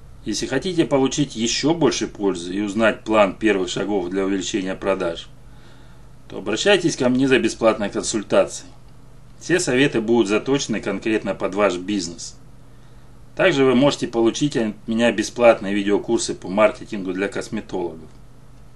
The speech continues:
Кстати, если вы досмотрите тренинг «Как косметологу самостоятельно привлекать клиентов из Instagram»,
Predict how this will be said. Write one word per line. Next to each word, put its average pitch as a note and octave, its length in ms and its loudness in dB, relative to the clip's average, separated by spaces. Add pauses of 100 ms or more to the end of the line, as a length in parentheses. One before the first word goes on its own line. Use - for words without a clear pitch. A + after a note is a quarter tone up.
(800)
Кстати, - 460 2 (240)
если E3+ 260 0
вы C#3+ 120 2
досмотрите B2 580 0
тренинг A2 540 0 (380)
«Как A2+ 200 -2
косметологу G#2+ 640 0
самостоятельно G#2 720 -4
привлекать G2 540 -4
клиентов G2 560 -4
из F#2+ 140 -8
Instagram», G#2 640 -2